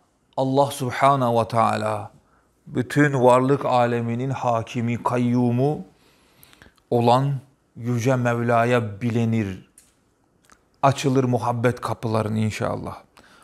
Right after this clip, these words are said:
Onun için bu yolda böyle bir ilerleme kat edecek Müslüman. He, o yolda ilerleme kat ederken ne olacak?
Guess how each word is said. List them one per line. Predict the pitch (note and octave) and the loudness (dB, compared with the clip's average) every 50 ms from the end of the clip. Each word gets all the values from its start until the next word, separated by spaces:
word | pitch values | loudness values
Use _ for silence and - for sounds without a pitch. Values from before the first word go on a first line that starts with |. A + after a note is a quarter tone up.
| _ - | _ -4
Onun | - G3 G#3+ | 0 2 2
için | G#3 G3 - G3+ G3 F#3+ F#3+ - - - _ _ _ _ _ _ | 2 2 0 0 -2 -2 -4 -8 -14 -20 _ _ _ _ _ _
bu | - A#2 C3+ F3+ F#3+ | -6 2 4 4 6
yolda | F3 D#3+ D3+ D#3 D3+ F3+ F#3+ F#3+ F3 C3+ - - _ _ _ _ _ _ _ _ - | 6 6 6 4 4 4 4 4 2 -2 -10 -18 _ _ _ _ _ _ _ _ -8
böyle | - B2+ E3 F#3 F#3 F3+ F3 E3+ | 0 2 4 4 6 4 2 2
bir | F#3+ | 0
ilerleme | F3 F3 E3 E3+ E3+ F3 F3 F3 F3+ | 0 4 6 6 8 8 6 4 2
kat | F3 - D#3+ C#3+ | 2 0 0 0
edecek | D#3+ D3 D3+ C#3 D3+ C#3 | 0 -2 -2 -2 -2 -2
Müslüman. | C#3 C3 - - C#3 C3+ B2 A2 G2+ - - _ _ _ _ _ _ _ _ _ _ | -4 -6 -4 -4 -2 0 0 -2 -4 -8 -16 _ _ _ _ _ _ _ _ _ _
He, | - A2 A#2+ B2+ C3 C3+ C3+ B2+ B2 A#2+ A#2 A2+ G#2 - _ _ _ _ _ _ - | 0 2 4 6 6 6 4 4 2 2 0 -4 -6 -10 _ _ _ _ _ _ 0
o | - G3 G3+ | 4 4 4
yolda | G3+ F#3+ F3+ F3 E3 D#3+ D#3+ F#3 G3 F#3+ D#3+ - - - - _ - | 6 6 4 4 4 4 4 6 6 6 4 0 -4 -12 -20 _ -8
ilerleme | - F3 F3 E3+ F3 F3 F3 F3 F3 F3+ F3+ F3 E3 | -4 -2 2 6 6 6 6 6 2 2 2 0 -2
kat | - E3+ D#3+ C#3 E3+ | 0 -2 -2 0 0
ederken | E3 D3 D3+ F3+ F#3 E3 C3+ - E3 E3+ F3+ F#3 F#3+ F#3 F#3+ - _ _ _ - | 0 2 4 4 4 4 2 0 0 0 0 -2 -4 -6 -8 -12 _ _ _ -6
ne | B2+ C#3 F3 | -2 2 4
olacak? | F#3 E3+ D3+ D3 C#3+ C#3 C3+ F#3 F#3 F#3+ F#3 - | 4 4 4 2 2 2 2 0 -2 -2 -4 -14